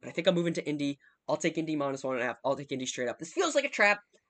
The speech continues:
Pittsburgh's on a three-game losing streak, but they don't have the defense they once had. It's a little injured. And I still never liked Roethlisberger.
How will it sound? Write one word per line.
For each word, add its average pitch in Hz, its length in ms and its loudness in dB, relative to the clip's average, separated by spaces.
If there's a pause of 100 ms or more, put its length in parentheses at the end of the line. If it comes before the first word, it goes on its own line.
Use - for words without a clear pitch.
(540)
Pittsburgh's 285 300 4
on 247 80 4
a 247 40 -6
three-game 233 300 -4
losing 196 200 -4
streak, 196 280 -6
but 156 120 -10
they - 160 -6
don't 196 160 4
have 220 120 -4
the 185 80 -8
defense 196 280 -6
they 170 100 2
once 147 220 0
had. 131 240 -2
It's - 100 -16
a 139 60 -2
little 156 260 0
injured. 143 340 0 (600)
And 131 280 -2 (320)
I 247 120 6
still 294 180 -2
never 262 200 2
liked 240 160 -2
Roethlisberger. 175 520 -4